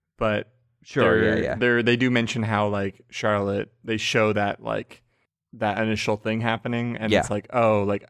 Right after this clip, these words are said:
Speaker 1: I know who you are, but you gotta do something for me now," which
Speaker 2: Well
Speaker 1: means, like, I, that's why it made me think it was, like,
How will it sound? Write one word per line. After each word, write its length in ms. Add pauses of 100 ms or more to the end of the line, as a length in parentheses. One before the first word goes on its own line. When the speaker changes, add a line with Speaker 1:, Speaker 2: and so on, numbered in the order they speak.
(140)
Speaker 1:
I 100
know 160
who 80
you 140
are, 140
but 100
you 100
gotta 180
do 100
something 240
for 120
me 80
now," 360 (240)
which 180
Speaker 2:
Well 80
Speaker 1:
means, 420 (640)
like, 260
I, 380
that's 160
why 160
it 100
made 340
me 80
think 240
it 40
was, 240
like, 200